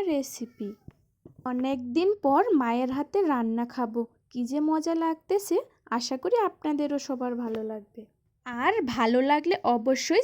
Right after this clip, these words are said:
চ্যানেলটি সাবস্ক্রাইব করবেন, আর সবার আগে নোটিফিকেশন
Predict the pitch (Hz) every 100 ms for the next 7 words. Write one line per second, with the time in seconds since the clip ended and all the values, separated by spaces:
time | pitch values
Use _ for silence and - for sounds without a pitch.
0 | 523 240 233 240 240 453 587 - 349 349
1 | - 320 330 320 - 269 233 220 202 202
2 | 208 _ _ _ _ - 226 294 427 330
3 | - 247 226 240 254 359 285 233 247 254
4 | 262 269 302